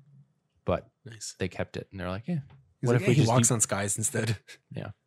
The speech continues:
Speaker 1: He's a Skywalker, not a Star Killer. Like, I, I don't know how they came up with that, but
Speaker 2: Ha ha.
Speaker 1: ha ha.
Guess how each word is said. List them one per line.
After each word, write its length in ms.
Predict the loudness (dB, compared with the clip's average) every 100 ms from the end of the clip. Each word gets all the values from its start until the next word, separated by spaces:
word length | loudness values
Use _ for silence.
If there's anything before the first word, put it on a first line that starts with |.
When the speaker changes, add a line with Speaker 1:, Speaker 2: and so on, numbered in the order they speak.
| _ _ -8
Speaker 1:
He's 140 | -6
a 40 | -6
Skywalker, 800 | 0 4 4 4 2 0 -4 -4
not 140 | -6
a 60 | -8
Star 300 | -2 0 0
Killer. 500 | 2 2 0 -4 -8 -14 -16
Like, 160 | -14 -12 -8 -6 -2
I, 80 | 2
I 20 |
don't 100 | 2 4
know 80 |
how 240 | 2 4 4
they 120 | 4
came 220 | 0 -2
up 120 | -2
with 120 | -4 0
that, 100 | 2
but 120 | 4
Speaker 2:
Ha 200 | 6 4
ha. 200 | 2 -6
Speaker 1:
ha 0 |
ha. 360 | -6 -6 -6